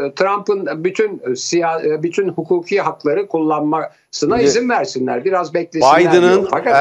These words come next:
Speaker 2: Erdoğan'la ve Türkiye ile ilgili çok önemli bir konusuna değineceğim hocam. Enteresan bir
Speaker 1: Evet.
Speaker 2: tartışma bu, evet.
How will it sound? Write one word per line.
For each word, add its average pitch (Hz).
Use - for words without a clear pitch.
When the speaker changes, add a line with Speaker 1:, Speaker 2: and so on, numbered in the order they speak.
Speaker 2:
Erdoğan'la 160
ve 151
Türkiye 151
ile 143
ilgili 151
çok 160
önemli 147
bir 143
konusuna 135
değineceğim 107
hocam. 98
Enteresan 120
bir 123
Speaker 1:
Evet. 110
Speaker 2:
tartışma 104
bu, 95
evet. 101